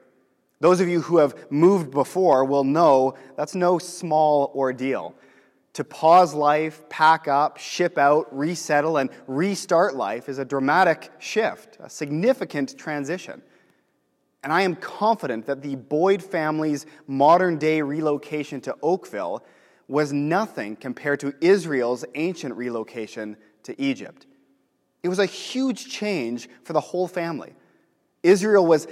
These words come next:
leaving behind the known and marching toward the unknown. They were departing a familiar land and approaching a foreign nation. And it wasn't as though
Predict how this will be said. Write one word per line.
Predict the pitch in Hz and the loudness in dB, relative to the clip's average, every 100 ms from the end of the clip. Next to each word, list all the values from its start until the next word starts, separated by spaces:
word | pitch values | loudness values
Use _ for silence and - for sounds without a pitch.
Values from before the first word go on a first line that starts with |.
| - | -10
leaving | 151 156 208 226 226 | -4 -2 0 0 0
behind | 180 165 175 175 165 | 0 -2 0 0 0
the | 151 | 0
known | 147 160 165 127 117 160 - - _ _ - | 0 2 2 0 -4 -6 -10 -20 _ _ -6
and | 143 | -2
marching | 139 165 196 185 | 2 2 0 -4
toward | 143 151 143 | -6 -4 -4
the | 131 | -4
unknown. | 135 127 95 78 - _ _ _ _ _ - | -4 -6 -8 -16 -20 _ _ _ _ _ 0
They | 175 | 4
were | 170 165 | 4 2
departing | - 180 - - 214 220 185 139 131 - - | 0 -2 -2 -2 2 4 4 2 -4 -14 -2
a | 151 | -2
familiar | 147 - 151 170 214 196 180 | -2 -4 -2 2 2 2 0
land | 151 165 147 139 | 0 0 0 -2
and | 139 | -4
approaching | 135 - 208 214 170 139 | -6 -2 0 0 -2 -2
a | |
foreign | 131 - 185 180 156 | -4 -6 -4 -2 -4
nation. | 156 180 175 78 - _ _ _ _ _ _ - | -4 -6 -8 -16 -20 _ _ _ _ _ _ -2
And | 180 | 2
it | 196 | 4
wasn't | 185 247 262 | 6 4 4
as | 202 156 | 0 4
though | 180 175 | 6 6